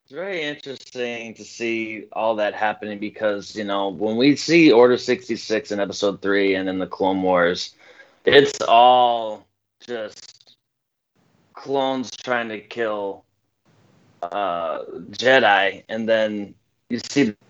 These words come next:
the Bad Batch, and these guys are not. So it's interesting to see this confrontation where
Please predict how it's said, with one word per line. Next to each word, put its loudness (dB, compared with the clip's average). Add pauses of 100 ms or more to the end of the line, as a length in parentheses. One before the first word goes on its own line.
(280)
the -4
Bad 2
Batch, 6
and -10
these -8
guys -2
are -12
not. -6 (420)
So -4
it's -8
interesting -4
to -4
see -4 (120)
this -10
confrontation -2
where 0